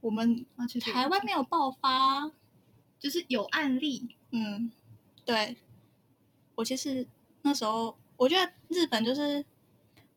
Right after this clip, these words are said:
Speaker 1: 没有把这件事情
Speaker 2: 给人民知道吗？
Speaker 1: 他们怕造成恐慌，
Speaker 2: 嗯。
Speaker 1: 政府怕造成恐慌。
Speaker 2: 嗯。
Speaker 1: 对啊。
Speaker 2: 所以那时候如果没有看台湾的社群媒体，你是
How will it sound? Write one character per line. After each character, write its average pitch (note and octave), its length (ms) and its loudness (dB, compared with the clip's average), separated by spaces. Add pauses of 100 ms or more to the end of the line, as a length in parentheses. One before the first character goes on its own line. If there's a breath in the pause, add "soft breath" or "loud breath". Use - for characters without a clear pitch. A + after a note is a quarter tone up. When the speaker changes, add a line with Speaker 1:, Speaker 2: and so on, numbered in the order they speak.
(840)
Speaker 1:
没 A#3+ 100 2
有 B3+ 100 2
把 G#3 160 0
这 G#3 140 -6
件 A#3 160 0
事 A#3 160 0
情 A#3 380 -6
Speaker 2:
给 G3+ 180 -6
人 G3+ 160 -4
民 G3+ 240 -4
知 G3+ 160 -10
道 G3 240 -8
吗？ G3+ 300 -14 (200)
Speaker 1:
他 - 120 -2
们 D4 160 4
怕 D4+ 180 2
造 C4+ 180 0
成 A3 200 -4
恐 - 200 -8
慌， G3 380 -6
Speaker 2:
嗯。 G#3+ 160 -6
Speaker 1:
政 A3+ 220 2
府 G3+ 100 -4 (140)
怕 G#3+ 160 -2
造 G#3+ 120 -10
成 A#3 160 -14
恐 - 160 -16 (120)
慌。 A#3+ 260 -10
Speaker 2:
嗯。 G#3+ 320 -6 (560)
Speaker 1:
对 G#3+ 180 -4
啊。 G3+ 200 -4 (260)
Speaker 2:
所 D#4+ 100 -2
以 D4+ 60 2
那 D#4 120 0
时 D#4 100 -4
候 C4+ 100 -2
如 B3+ 100 -4
果 A#3+ 100 -4
没 G#3+ 100 -4
有 G#3+ 100 -4
看 A#3+ 200 -2
台 G3+ 200 -6
湾 G3+ 160 -6
的 G3+ 220 -4
社 G#3+ 220 -6
群 G3+ 180 -10
媒 F3 180 -10
体， F#3 200 -10
你 E3 180 -20
是 A3 160 -8